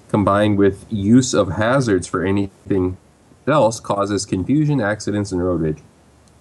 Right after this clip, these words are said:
which I guess is, you know, a general, uh, gripe people have that, you know, they're not, people aren't indicating very well.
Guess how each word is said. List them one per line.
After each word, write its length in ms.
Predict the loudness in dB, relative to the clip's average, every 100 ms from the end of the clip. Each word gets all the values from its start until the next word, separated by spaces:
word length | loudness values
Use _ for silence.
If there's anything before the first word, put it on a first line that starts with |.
| _ -2
which 140 | 2
I 60 | 2
guess 220 | 2 0
is, 200 | -4 -8 -18 _ _ _ -4
you 100 | -2
know, 280 | 0 -2 -8 _ _ _ -10
a 140 | -6
general, 680 | -4 -2 -2 0 0 0 -2 -8 -20 _ _ _ _ _ -20
uh, 140 | -20 -16
gripe 460 | -6 -2 -2 -4 -6
people 320 | -4 0 0
have 480 | 0 0 -2 -4 -4
that, 180 | -4 -4
you 160 | -4
know, 120 | -2 -2
they're 80 | -2
not, 160 | -4
people 240 | -4 -2 -2
aren't 160 | -2
indicating 480 | -4 -4 -4 -4 -2
very 180 | -2 0
well. 400 | 0 0 -2